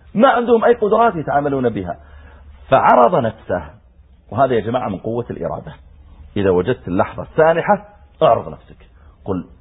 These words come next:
يعني: "I can do، أنا ممكن أعمل شيء." ترى يوسف قال لما رأى الملك يعني تكلم وقال: "طيب، بيجيكم سبع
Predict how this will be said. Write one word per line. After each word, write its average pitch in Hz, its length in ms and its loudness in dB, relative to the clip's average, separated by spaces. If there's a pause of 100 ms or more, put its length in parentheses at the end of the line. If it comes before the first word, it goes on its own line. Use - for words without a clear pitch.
(260)
يعني: 87 200 -8
"I 117 200 -4
can 117 260 -4
do، 76 200 -12
أنا 82 100 -8
ممكن 110 300 -4
أعمل 80 260 -8
شيء." - 180 -12 (120)
ترى - 120 -12 (420)
يوسف 196 340 2 (580)
قال 127 280 4
لما 104 200 0
رأى 131 140 2
الملك 113 380 -2
يعني 92 140 -2
تكلم 127 540 0
وقال: 110 320 0
"طيب، 117 380 -2
بيجيكم 120 640 -4
سبع 147 300 0